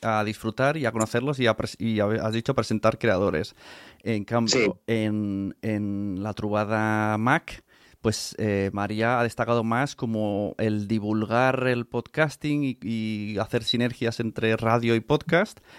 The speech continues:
Speaker 1: Yo, por mi parte, desde PodTalks, eh, está destinado a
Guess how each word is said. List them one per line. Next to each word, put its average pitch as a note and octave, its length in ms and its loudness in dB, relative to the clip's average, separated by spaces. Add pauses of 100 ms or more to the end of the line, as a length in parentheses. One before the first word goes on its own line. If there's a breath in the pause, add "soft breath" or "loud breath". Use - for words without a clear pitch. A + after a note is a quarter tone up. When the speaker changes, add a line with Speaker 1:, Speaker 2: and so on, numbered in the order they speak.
(220 loud breath)
Speaker 1:
Yo, B2+ 260 2
por C3+ 200 4
mi C3 100 6
parte, C3+ 400 -2
desde G#2 280 0
PodTalks, G#2 760 0
eh, G#2+ 240 0
está A2 240 0
destinado A#2 800 0
a G2+ 560 0